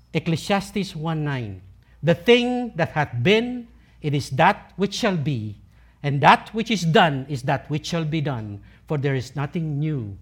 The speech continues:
under the sun." Folks, what happened in Noah's time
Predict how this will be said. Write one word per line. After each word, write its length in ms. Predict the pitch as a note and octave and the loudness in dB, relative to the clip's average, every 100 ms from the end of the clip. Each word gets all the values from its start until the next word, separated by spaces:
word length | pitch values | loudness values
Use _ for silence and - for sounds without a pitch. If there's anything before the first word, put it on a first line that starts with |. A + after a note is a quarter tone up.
| - - | -20 -14
under 300 | B2 A#2 G#2+ | -10 -8 -8
the 120 | F#2+ G#2 | -12 -14
sun." 440 | - A2+ G2 F#2+ - - - _ _ - _ _ - _ - - _ - _ _ _ _ - _ _ - _ - | -16 -16 -16 -20 -20 -20 -20 _ _ -20 _ _ -20 _ -20 -20 _ -20 _ _ _ _ -20 _ _ -20 _ -10
Folks, 460 | - D#3 - - - - _ - _ _ - _ _ | -6 -6 -6 -14 -18 -20 _ -20 _ _ -20 _ _
what 160 | B2 B2+ | -10 -8
happened 560 | D3 F#3 F#3 G3 F3+ E3+ | -6 -6 -6 -6 -6 -6
in 160 | C#3+ | -6
Noah's 360 | C3+ C#3+ C#3 C#3 | -4 -4 -6 -10
time 360 | C3+ G#2 F2+ | -10 -10 -12